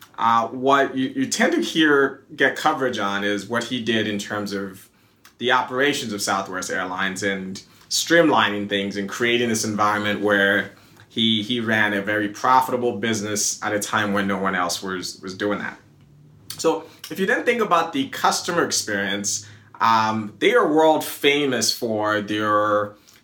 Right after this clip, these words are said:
the way they sort of approach customer service and experience on the plane itself.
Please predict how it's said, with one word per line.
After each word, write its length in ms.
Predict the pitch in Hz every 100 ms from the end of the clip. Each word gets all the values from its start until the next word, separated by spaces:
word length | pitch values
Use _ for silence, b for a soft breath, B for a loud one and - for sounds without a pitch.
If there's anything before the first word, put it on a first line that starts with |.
| _
the 100 | 113
way 400 | 107 123 127 127
they 120 | 127
sort 200 | 120 120
of 100 | 107
approach 400 | 107 - 117 -
customer 420 | - 113 - 113
service 480 | 104 117 107 104 101
and 80 | 104
experience 440 | 101 - 104 101
on 80 | 101
the 60 | 95
plane 280 | - 104 95
itself. 580 | - 131 123 120 -